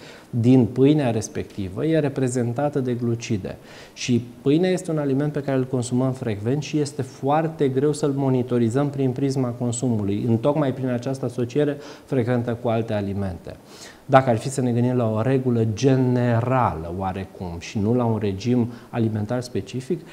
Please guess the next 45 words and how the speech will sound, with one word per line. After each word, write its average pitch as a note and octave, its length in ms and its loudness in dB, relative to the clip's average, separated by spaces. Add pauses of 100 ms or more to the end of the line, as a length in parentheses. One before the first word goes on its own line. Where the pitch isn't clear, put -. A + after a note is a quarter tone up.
(320)
în D3+ 140 4
cele G3+ 160 4
mai F#3 120 2
multe E3+ 280 0
cazuri, C3 460 0
o A2+ 40 0
persoană B2 420 -2
cu B2+ 120 -4
diabet A#2 300 0
zaharat G#2+ 400 -2
tip G2+ 160 -8
doi C3 120 2
n-ar C3+ 220 2
trebui B2+ 340 -2
să A#2+ 140 -6
consume A#2+ 460 -2
mai A#2+ 180 2
mult A#2+ 220 2
de A#2+ 60 0
o A#2 40 0
sută A#2 220 -4
de A2 120 0
grame A#2 380 2
de G#2+ 180 -2 (120)
pâine C#3 320 4
sau C3 180 0
produse A#2 440 0
de A2 220 0
panificație. G2+ 840 -4
Cantitatea B2 760 0
aceasta F3 340 -4
este D#3 220 -2
echivalentă C3 880 -2 (300)
cu D#3 80 -2
ceea E3+ 260 0
ce E3 100 -2
am D3 200 2
regăsi D3+ 540 2
în D#3+ 240 2
aproximativ C3 800 -2
trei E3 240 2
felii C3+ 280 0
de C3 120 0
pâine A#2+ 420 -2
toast. G#2 320 -2